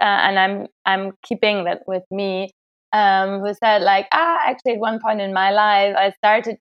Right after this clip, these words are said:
to, uh, make no difference how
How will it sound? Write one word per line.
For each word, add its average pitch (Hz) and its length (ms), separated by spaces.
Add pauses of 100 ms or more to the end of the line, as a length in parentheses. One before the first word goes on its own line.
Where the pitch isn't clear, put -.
(100)
to, 208 260 (500)
uh, 208 280
make 214 220
no 254 220
difference 208 840 (380)
how 214 600